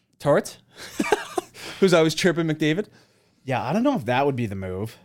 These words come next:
Speaker 1: No.
Speaker 2: But who do you bring in?
Speaker 1: I don't know, but we'll talk about who
Speaker 2: Yeah.
Speaker 1: Montreal brought in. They brought in Martin Saint Louis, who probably could play for the Montreal Canadiens right now.
Speaker 2: Yes, uh,
Speaker 1: Um,
Speaker 2: most likely.
Speaker 1: yeah, so, I mean, obviously a Hall of Fame career from, from Mart-, Marty Saint Louis, but,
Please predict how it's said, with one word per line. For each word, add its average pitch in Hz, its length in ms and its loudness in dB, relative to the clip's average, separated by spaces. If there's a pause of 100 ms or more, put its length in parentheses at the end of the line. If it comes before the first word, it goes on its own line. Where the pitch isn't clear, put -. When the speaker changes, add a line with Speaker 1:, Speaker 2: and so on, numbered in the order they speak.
(140)
Speaker 1:
No. 139 220 -4
Speaker 2:
But - 140 4
who 226 160 4
do 185 240 4
you 269 160 4
bring 107 220 -6
in? 87 180 -12 (300)
Speaker 1:
I 135 60 -4
don't 123 100 -4
know, 110 140 -2
but 143 220 2
we'll 196 80 6
talk 247 160 2
about 269 120 4
who 214 40 2
Speaker 2:
Yeah. 214 60 2
Speaker 1:
Montreal 196 280 4
brought 160 160 6
in. 165 80 4
They 214 80 6
brought 202 180 8
in 214 80 4
Martin 202 520 2
Saint 220 260 2
Louis, 220 320 0
who 143 320 2 (220)
probably 226 340 4
could 180 140 -2
play 214 180 8
for 185 60 2
the 165 80 -2
Montreal 127 280 -2
Canadiens 120 380 -2
right 117 80 -2
now. 110 280 -2
Speaker 2:
Yes, 139 300 0
uh, 127 240 -6
Speaker 1:
Um, 156 240 4
Speaker 2:
most 165 220 6
likely. 175 400 0
Speaker 1:
yeah, 156 280 4
so, 135 380 0
I 131 40 -6
mean, 139 100 -2
obviously 139 300 0
a - 20 0
Hall 143 140 2
of 135 80 -2
Fame 135 100 -4
career 139 240 -2
from, 127 280 -6
from 143 160 -8
Mart-, 135 280 -4
Marty 139 220 -2
Saint 135 180 -2
Louis, 139 300 2
but, 131 140 -2